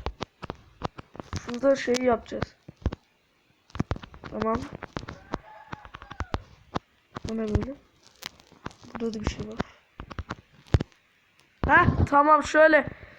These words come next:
Bir ışık kaynağı geldi sonunda elimize. Geçemiyorum bak, burada çakala bak. Oraya da şey koymuş. Hayır, lamba gitti. Lamba adam, niye gittin? Lamba adam!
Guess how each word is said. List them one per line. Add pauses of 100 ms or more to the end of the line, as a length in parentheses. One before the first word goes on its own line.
(200)
Bir
ışık
kaynağı
geldi
sonunda
elimize. (1900)
Geçemiyorum
bak,
burada
çakala
bak. (400)
Oraya
da
şey
koymuş. (1400)
Hayır,
lamba
gitti. (540)
Lamba
adam,
niye
gittin? (1120)
Lamba
adam!